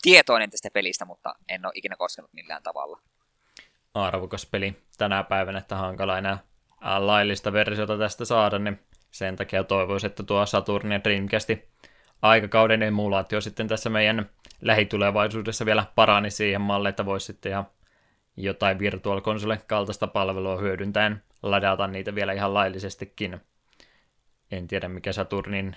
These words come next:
Speaker 2: emulaation taso tällä hetkellä on. Ainakin aikanaan se oli todella surkeassa jamassa, mutta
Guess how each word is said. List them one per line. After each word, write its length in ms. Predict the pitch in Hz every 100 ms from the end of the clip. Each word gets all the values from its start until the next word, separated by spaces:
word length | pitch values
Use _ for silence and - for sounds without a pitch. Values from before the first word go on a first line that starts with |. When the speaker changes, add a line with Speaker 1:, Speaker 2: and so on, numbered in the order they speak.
| -
Speaker 2:
emulaation 760 | 104 98 95 98 98 110 110 107
taso 220 | 113 110
tällä 280 | 110 104 101
hetkellä 340 | 107 - 117
on. 200 | 123 113
Ainakin 440 | 101 98 92 104 - _ _ _
aikanaan 500 | 101 98 104 98 101
se 60 | 101
oli 160 | 101
todella 380 | 101 101 98 101
surkeassa 520 | - 104 101 - 101 101
jamassa, 420 | 101 98 101 101
mutta 280 | 98 -